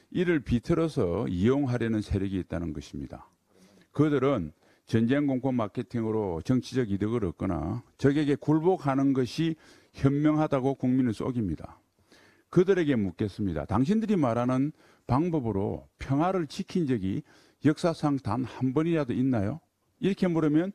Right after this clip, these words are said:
자기들도 헛소리하는 걸 아니까 버벅대기 시작할 겁니다. 평화는 강력한 힘, 즉 억제력에 의해서 달성된다고 하는 것은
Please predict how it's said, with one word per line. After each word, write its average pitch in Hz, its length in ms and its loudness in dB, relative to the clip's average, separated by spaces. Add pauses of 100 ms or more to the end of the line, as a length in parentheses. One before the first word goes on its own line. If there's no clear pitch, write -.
(580)
자기들도 170 540 0
헛소리하는 160 600 2
걸 131 100 2
아니까 104 360 0
버벅대기 147 560 2
시작할 80 320 -4
겁니다. - 400 -12 (680)
평화는 139 720 2 (380)
강력한 151 680 0
힘, 135 340 0 (100)
즉 127 220 -6
억제력에 160 520 0
의해서 113 580 0 (500)
달성된다고 131 800 2
하는 113 200 2
것은 95 460 -2